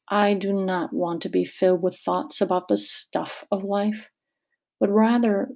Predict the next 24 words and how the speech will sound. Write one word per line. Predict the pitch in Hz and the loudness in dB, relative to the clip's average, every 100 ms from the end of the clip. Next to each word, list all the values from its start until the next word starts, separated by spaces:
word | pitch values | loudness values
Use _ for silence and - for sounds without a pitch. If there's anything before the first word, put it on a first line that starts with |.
| - | -4
the | 196 | 0
relationships | 202 202 226 247 180 165 - 175 - - | 2 4 2 2 -2 -4 -4 -6 -4 -2
I | 175 | -2
have | 170 | -2
nourished | 180 196 220 180 - - - - _ _ - | -2 2 2 0 -4 -8 -10 -20 _ _ -8
and | 185 | -4
the | 185 | -2
life | 185 202 202 - - | 2 2 0 -4 -12
to | |
come. | - - 202 180 170 - _ _ _ _ _ _ _ _ | -6 2 2 2 -4 -10 _ _ _ _ _ _ _ _
I | 170 | -4
do | 175 185 | -2 0
not | 175 - | 0 0
want | 175 175 | 0 -2
to | - | -2
be | 185 | -2
filled | 175 - 180 175 175 | -2 0 2 2 -2
with | 180 | -4
regrets | 202 180 185 165 180 - - | -4 -2 -2 -2 -4 -4 -4
of | 170 | -2
wasted | 175 190 185 - 160 | 2 2 2 -4 -4
time | - 196 180 175 | -2 0 0 -2
and | 175 175 | -4 -4
opportunities. | 180 180 - 196 180 180 240 - | -4 -4 0 0 0 -4 -6 -10